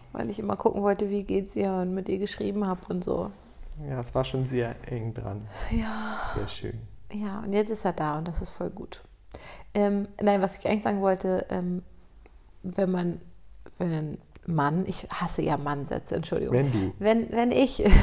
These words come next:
Speaker 1: <laughs> es miterlebe, wenn Freunde Kinder kriegen, dann ist das ja auch immer wieder ein Flashback zu den eigenen Geburten, meine ich.
Speaker 2: Klar.
Speaker 1: Das wollte ich eigentlich sagen.
Speaker 2: Ja.
Speaker 1: Und, ähm, die Parallelen, die es da eben gibt oder die es eben auch überhaupt nicht gibt,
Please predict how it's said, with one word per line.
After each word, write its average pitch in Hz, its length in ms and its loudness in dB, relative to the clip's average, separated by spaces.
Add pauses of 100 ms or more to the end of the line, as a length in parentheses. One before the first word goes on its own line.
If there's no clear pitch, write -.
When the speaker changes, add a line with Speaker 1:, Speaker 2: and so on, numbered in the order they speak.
(360)
Speaker 1:
<laughs> - 500 -2
es - 120 6
miterlebe, 208 640 8
wenn 185 160 6
Freunde 190 440 6
Kinder 196 300 2
kriegen, 165 320 -2 (280)
dann 185 140 2
ist 202 120 0
das 214 120 2
ja - 120 10
auch 202 40 6
immer 226 300 4
wieder 208 160 8
ein 196 180 4
Flashback 196 580 4
zu 208 100 2
den 185 160 4
eigenen 175 580 2 (680)
Geburten, 160 600 -2 (380)
meine - 220 -6
ich. - 220 -14
Speaker 2:
Klar. 113 280 -2 (140)
Speaker 1:
Das - 200 -4
wollte - 140 -10
ich - 80 -10
eigentlich - 160 -8
sagen. 151 180 -6
Speaker 2:
Ja. - 80 -4 (400)
Speaker 1:
Und, 165 460 -2
ähm, 165 320 -2 (500)
die - 160 -10
Parallelen, 180 560 8
die 175 60 4
es 180 120 0
da 180 80 6
eben 165 280 4
gibt 185 260 2
oder 160 140 6
die 160 120 2
es 165 140 -4
eben 160 220 2
auch 160 100 0
überhaupt 160 400 0
nicht 139 220 -4
gibt, - 320 -4